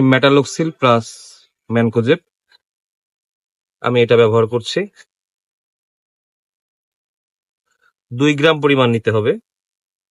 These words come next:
সাধারণত ছত্রাকনাশকের ডোজ হয়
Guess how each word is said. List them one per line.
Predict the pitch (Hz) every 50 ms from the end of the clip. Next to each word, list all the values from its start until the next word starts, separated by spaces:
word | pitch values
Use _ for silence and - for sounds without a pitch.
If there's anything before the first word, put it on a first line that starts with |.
| _ _ _ _ _ _ _ _ _ _ _ _ _ _ -
সাধারণত | - - - 127 120 131 139 143 147 147 135 147
ছত্রাকনাশকের | 139 - 143 131 - 123 131 131 131 - - 135 - 143 131 120
ডোজ | 117 127 123 123 113
হয় | 117 131 131 127 127